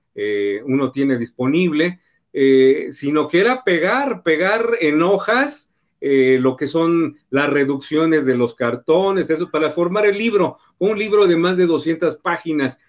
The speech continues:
grueso, prácticamente con una, diríamos, una elaboración tipo tesis. Eh,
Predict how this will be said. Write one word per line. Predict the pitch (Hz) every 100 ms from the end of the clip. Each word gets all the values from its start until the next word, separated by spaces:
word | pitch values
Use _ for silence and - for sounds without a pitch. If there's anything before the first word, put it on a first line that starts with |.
| _ -
grueso, | 131 165 214 226 220 220 214
prácticamente | 156 160 143 131 131 147 147 139 127 - _ _ -
con | 135 135 135 131 131 123 120 127 -
una, | 135 151 143 135 120 107 95 _ _ _ -
diríamos, | 127 147 160 147 139 120 - _ _ -
una | 156 175 175
elaboración | 156 147 135 135 131 131 151 156 151
tipo | 175 180 147 147
tesis. | 175 202 190 208 214 190 - _ _ -
Eh, | 151 135